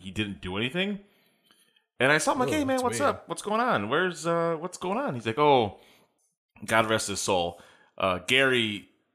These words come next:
Speaker 1: skipped town." I'm like, "Why?" Apparently, Gary, who owned the comic book store,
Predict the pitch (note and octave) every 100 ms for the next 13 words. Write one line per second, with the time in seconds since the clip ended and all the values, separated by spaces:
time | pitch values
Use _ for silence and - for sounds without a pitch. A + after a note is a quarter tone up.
0 | _ _ - - C3+ - D3 C3 E2+ E2
1 | - - B2+ - _ - F3 D#3+ G3 D#2
2 | D#2 _ _ _ _ - F#3 G#3 G#3 E3
3 | A2+ C3+ C#3+ C3 A#2+ G#2 A#2+ B2+ G#2+ A#2
4 | A#2+ G#2 F#2 - F2+ D#2+ D#2+